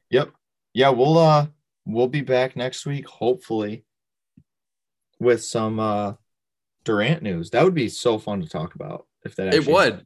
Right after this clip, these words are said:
Speaker 2: It would actually be very interesting. I, and I think there could be card excitement, even though people do hate him. So we'll see. Episode forty. It's insane
Speaker 1: Yeah.
Speaker 2: how many we already have.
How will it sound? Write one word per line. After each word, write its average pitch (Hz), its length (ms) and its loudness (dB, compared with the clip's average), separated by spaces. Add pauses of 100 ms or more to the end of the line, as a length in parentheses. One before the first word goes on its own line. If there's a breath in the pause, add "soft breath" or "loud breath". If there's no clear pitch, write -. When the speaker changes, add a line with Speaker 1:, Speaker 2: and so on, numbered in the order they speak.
(160)
Speaker 2:
It 143 80 2
would 175 180 2
actually 131 300 0
be 104 120 -10
very 101 300 -4
interesting. 92 580 -12 (280)
I, 208 220 -8 (140)
and 139 200 4
I 139 100 2
think 196 200 -2
there 165 140 -6
could 185 160 -4
be 165 100 -4
card 120 380 0 (100)
excitement, 104 680 -2
even 110 200 -4
though 104 120 -2
people 104 260 -8
do 90 160 -6
hate 87 240 -4
him. - 240 -12 (140)
So 147 180 2
we'll 175 140 2
see. 143 420 -4
Episode 151 380 -2
forty. 156 480 -6 (400)
It's 117 160 -6
insane 117 260 0
Speaker 1:
Yeah. 123 80 6
Speaker 2:
how 120 60 2
many 101 180 -6
we 95 140 -6
already 95 260 -2
have. 95 280 -6